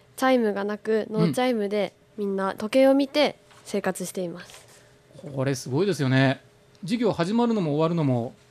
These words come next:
Speaker 2: キンコンカンコン鳴らないわけですね。
Speaker 1: はい。
Speaker 2: もう慣れましたか？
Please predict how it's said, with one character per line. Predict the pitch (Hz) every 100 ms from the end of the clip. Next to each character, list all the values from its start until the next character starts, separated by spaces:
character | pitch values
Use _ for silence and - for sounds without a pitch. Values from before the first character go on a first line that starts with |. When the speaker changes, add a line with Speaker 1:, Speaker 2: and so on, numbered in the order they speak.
| _ _ _
Speaker 2:
キ | - 175
ン |
コ | 175 214
ン |
カ | 180
ン | 147
コ | 127
ン |
鳴 | 123
ら | 185
な | 277
い | 294
わ |
け | 233
で | 123
す | 110
ね。 | 135 226 - - -
Speaker 1:
は | 226
い。 | 202 - _ - _ _ _ _
Speaker 2:
も | 233
う |
慣 | 170
れ | 220
ま | 254
し | -
た | 151
か？ | 117 117